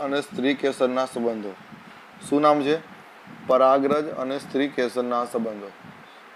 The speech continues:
તો પરાગરજ એટલે કે પરાગાશયમાંથી જે મુક્ત થાય તે, અને સ્ત્રી કેસર એટલે કે પરાગાસન. આ પરાગરજ અને પરાગાસનના સ્ત્રી કેસર વચ્ચે શું સંબંધ છે એ જોવાનું.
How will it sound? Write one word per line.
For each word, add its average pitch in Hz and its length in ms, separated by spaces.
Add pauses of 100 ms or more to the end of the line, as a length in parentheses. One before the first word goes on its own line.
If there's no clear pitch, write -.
તો 113 100 (120)
પરાગરજ 165 520
એટલે 160 280
કે 170 120
પરાગાશયમાંથી 147 1080
જે 131 180
મુક્ત 131 380
થાય 127 320
તે, 113 400 (520)
અને 120 140
સ્ત્રી 135 300
કેસર 160 340
એટલે 143 260
કે 147 80
પરાગાસન. 131 840 (420)
આ 123 60
પરાગરજ 151 680
અને 156 260 (140)
પરાગાસનના 151 1300
સ્ત્રી 139 300
કેસર 156 360
વચ્ચે 151 280
શું 190 240
સંબંધ 147 440
છે 131 100
એ 139 120
જોવાનું. 107 520